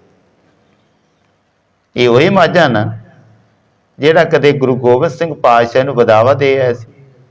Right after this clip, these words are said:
"ਨਹੀਂ ਮਿਟਣਾ ਕਲੰਕ ਇਹ।" ਜਿੰਨੀਆਂ ਮਰਜ਼ੀ ਸ਼ਹਾਦਤਾਂ, ਕੁਰਬਾਨੀਆਂ ਦੇਤੀਆਂ ਭਾਈ ਮਹਾਂ ਸਿੰਘ ਜੀ ਵਾਗੜਾ ਨੇ,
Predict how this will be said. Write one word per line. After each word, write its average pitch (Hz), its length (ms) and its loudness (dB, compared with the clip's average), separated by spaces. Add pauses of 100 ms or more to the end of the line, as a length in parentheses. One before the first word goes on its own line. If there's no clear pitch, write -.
(440)
"ਨਹੀਂ 196 200 4
ਮਿਟਣਾ 226 360 2
ਕਲੰਕ 185 400 0
ਇਹ।" 156 400 0 (480)
ਜਿੰਨੀਆਂ 147 240 0
ਮਰਜ਼ੀ 139 440 0
ਸ਼ਹਾਦਤਾਂ, 139 500 0
ਕੁਰਬਾਨੀਆਂ 127 500 0
ਦੇਤੀਆਂ 123 400 0
ਭਾਈ 139 220 0
ਮਹਾਂ 123 260 0
ਸਿੰਘ 127 180 -8
ਜੀ 120 120 -6
ਵਾਗੜਾ 107 400 0
ਨੇ, 101 220 -4